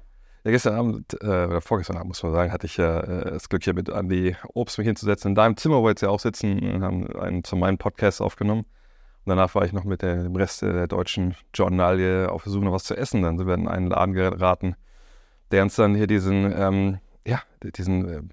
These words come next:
lokale, diese lokale Spezialität angeboten hat, so ein Sake-Schnaps, wo halt eine gewisse Schlange ein-, eine Giftschlange eingelegt wird, drei Jahre. D-, der Grund, warum man das dann trinkt, ist, dass wohl die Schlange,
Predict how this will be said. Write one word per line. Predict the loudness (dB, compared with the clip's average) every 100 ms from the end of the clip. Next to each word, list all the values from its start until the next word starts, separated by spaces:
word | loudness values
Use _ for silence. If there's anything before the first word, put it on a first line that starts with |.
| _
lokale, | -4 -4 -4 -4 0 2 2 0
diese | -2
lokale | -4 0 -2
Spezialität | 0 -2 0 0 2
angeboten | 2 2 0 2
hat, | 0
so | 0
ein | 0
Sake-Schnaps, | 4 4 2 -2 -2 -2 -4 -10
wo | -6 0
halt | 0 0 -4
eine | -12 -12 -12 -18 -10
gewisse | -8 -6
Schlange | 0 2 2 0
ein-, | -2
eine | -2
Giftschlange | 0 -2 0 0 0
eingelegt | 0 0 0
wird, | -2 0
drei | 2 4
Jahre. | 4 4 0 -6 _ -20 _ _ _ _ -20 -20 -20 -20 _ -20 -14
D-, | -12 -2
der | 0
Grund, | 2 4 4
warum | 4 4
man | 4
das | 2
dann | 0 0
trinkt, | 2 4 4 0
ist, | -8 -8 -8 -6
dass | -8 -4
wohl | 0 0 0
die | -2 -4
Schlange, | 2 4 4 2